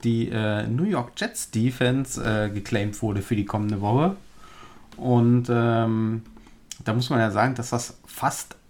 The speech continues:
alle Ligen überhaupt sind. Ähm, ja, quasi die, <laughs> wo die halt verfügbar sind. Also da war ich echt, äh, echt überrascht. Was, was hältst du denn von den Jets Defense jetzt am Wochenende?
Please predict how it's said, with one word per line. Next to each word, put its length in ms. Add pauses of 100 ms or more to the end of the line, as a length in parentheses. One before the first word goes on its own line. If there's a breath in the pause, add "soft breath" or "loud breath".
alle 260
Ligen 460
überhaupt 460
sind. 380 (680 loud breath)
Ähm, 560 (560 soft breath)
ja, 200
quasi 300
die, 140 (240)
<laughs> 260
wo 60
die 120
halt 120
verfügbar 480
sind. 200
Also 140
da 200
war 120
ich 180
echt, 280
äh, 440 (500 loud breath)
echt 240
überrascht. 580 (600 soft breath)
Was, 220 (480)
was 200
hältst 220
du 60
denn 120
von 140
den 120
Jets 240
Defense 360
jetzt 100
am 140
Wochenende? 420